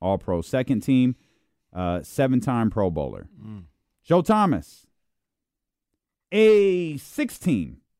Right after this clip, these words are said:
Speaker 1: six, six first teams, six first team All-Pros, two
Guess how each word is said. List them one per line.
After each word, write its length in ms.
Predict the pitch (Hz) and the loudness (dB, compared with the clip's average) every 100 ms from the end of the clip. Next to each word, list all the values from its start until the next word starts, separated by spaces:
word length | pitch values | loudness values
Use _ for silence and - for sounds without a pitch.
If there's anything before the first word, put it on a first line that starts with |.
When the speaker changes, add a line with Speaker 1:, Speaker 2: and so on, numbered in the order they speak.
| _ | _
Speaker 1:
six, 520 | _ - 214 - - - _ | _ -4 -4 -6 -18 -20 _
six 300 | - - 208 | -10 -6 -4
first 300 | - 190 160 | -2 -4 -4
teams, 440 | - 98 62 - _ _ _ _ _ | -2 -2 -4 -12 _ _ _ _ _
six 260 | _ 180 180 | _ -6 -4
first 260 | 180 175 | -4 -4
team 180 | - 156 | -2 0
All-Pros, 540 | 143 131 - 160 170 - _ _ _ _ | 0 0 -2 -2 -2 -8 _ _ _ _
two 440 | - 262 226 101 | 0 2 2 -2